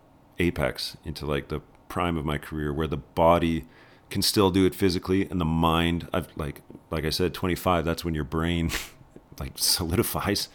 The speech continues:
So I'm starting to reach the peak of my game, even though I'm not physically able to do it because of the surgery.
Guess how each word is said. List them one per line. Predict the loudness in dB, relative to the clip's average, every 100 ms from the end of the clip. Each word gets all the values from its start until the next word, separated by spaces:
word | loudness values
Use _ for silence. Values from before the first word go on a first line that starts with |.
| -20 -20 -20 -14
So | -2 2 4 2 -4 -20 -10
I'm | -4
starting | 2 6 8 8 4
to | 0 0
reach | 0 0 -2 -6
the | -8
peak | -6 -6
of | -6
my | -6 -6
game, | -2 -2 -2 0
even | 4 6
though | 6 6
I'm | 4
not | 2 0
physically | 0 0 0 0
able | 0 0
to | -4
do | 0 0
it | 0
because | -4 -6 -4
of | -2
the | -4
surgery. | -2 -2 -2 -6